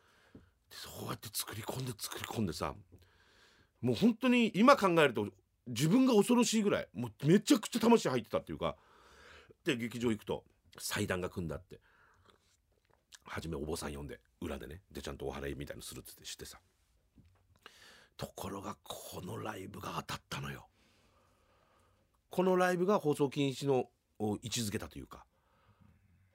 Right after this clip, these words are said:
ドカンドカン受けるわけ。初めにこう、徐々にお客さん揉んでいくよ。「大丈夫なんですよ、大丈夫なんですよ」って言ったら、もうある、ある時から、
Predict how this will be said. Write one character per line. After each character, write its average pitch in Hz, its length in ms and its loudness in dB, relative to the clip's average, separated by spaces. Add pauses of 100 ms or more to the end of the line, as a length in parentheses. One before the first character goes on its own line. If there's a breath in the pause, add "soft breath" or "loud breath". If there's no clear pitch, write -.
(120)
ド - 180 6
カ - 200 4
ン 196 120 10
ド 226 80 6
カ 196 80 8
ン 151 40 8
受 123 80 2
け 120 40 2
る 104 80 2
わ 82 60 -4
け。 73 120 -10 (360 soft breath)
初 151 200 0
め 175 80 2
に 170 80 2
こ 165 80 6
う、 139 40 2
徐 147 140 8
々 160 80 4
に 95 260 0
お 110 100 -2
客 117 140 -2
さ 123 100 4
ん 107 60 2
揉 110 100 6
ん 117 40 2
で 110 80 4
い 107 40 4
く 101 80 -4
よ。 - 160 4 (240 soft breath)
「大 113 160 4
丈 131 80 2
夫 131 60 2
な 98 80 2
ん - 20 0
で 82 40 -12
す - 60 -8
よ、 73 60 -2
大 120 180 4
丈 143 80 2
夫 139 60 2
な 113 80 0
ん 90 40 -2
で 85 40 -12
す - 60 -10
よ」 85 80 -2
っ - 20 -10
て - 80 -20
言 95 80 0
っ - 20 -2
た 90 60 2
ら、 85 100 4
も - 0 -
う 131 40 0
あ - 20 0
る、 107 80 -12
あ 139 100 4
る 143 120 2
時 104 140 -4
か 85 100 -4
ら、 73 140 -2